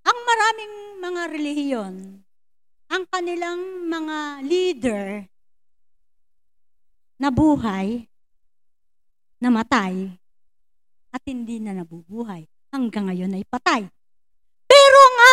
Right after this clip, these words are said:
ating Panginoon, siya ay nakilala sa mundo na bilang nagkatawang tao. Di ba?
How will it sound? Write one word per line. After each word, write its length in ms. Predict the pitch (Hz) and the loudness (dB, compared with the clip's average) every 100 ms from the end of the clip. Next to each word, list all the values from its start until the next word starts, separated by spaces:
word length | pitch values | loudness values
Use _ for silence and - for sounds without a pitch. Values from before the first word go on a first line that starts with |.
| 523 | 8
ating 200 | 494 494 | 6 6
Panginoon, 680 | 453 370 349 339 339 453 508 523 - _ - | 6 10 12 12 12 12 10 6 -10 _ -6
siya 280 | - 480 508 539 403 | 8 12 12 10 10
ay 180 | 480 508 480 _ _ - | 10 10 4 _ _ 2
nakilala 580 | 403 - 392 415 453 466 | 2 6 10 12 12 10
sa 160 | - 359 | 8 8
mundo 380 | 339 330 285 392 427 | 8 8 10 12 12
na 160 | 392 | 8
bilang 560 | 262 392 466 466 453 453 _ _ | 10 12 12 8 4 -2 _ _
nagkatawang 640 | 311 302 381 349 320 285 294 | -6 2 6 8 8 8 8
tao. 420 | 269 277 262 302 427 508 - - _ _ _ _ _ _ _ _ _ _ _ _ _ - | 10 10 12 12 12 12 2 -20 _ _ _ _ _ _ _ _ _ _ _ _ _ -14
Di 160 | - 294 | -4 0
ba? 160 | 330 | 2